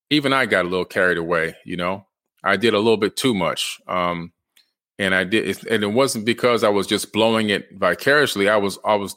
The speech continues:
spending it on things that, to me, that had value, like a house, a new car, and traveling, right? At the same time,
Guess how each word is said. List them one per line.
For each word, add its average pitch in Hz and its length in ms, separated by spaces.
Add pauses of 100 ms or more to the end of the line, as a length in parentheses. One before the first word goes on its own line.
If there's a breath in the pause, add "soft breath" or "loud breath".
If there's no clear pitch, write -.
spending 139 400
it 107 60
on 95 100
things 104 220
that, 92 140
to 107 100
me, 110 100
that 92 160
had 87 160
value, 87 300
like 78 180
a 82 60
house, 92 500 (500)
a 98 80
new 95 200
car, 98 500 (500)
and 92 140
traveling, 92 560 (140)
right? 87 280 (880)
At 117 120
the 113 80
same 117 320
time, 113 520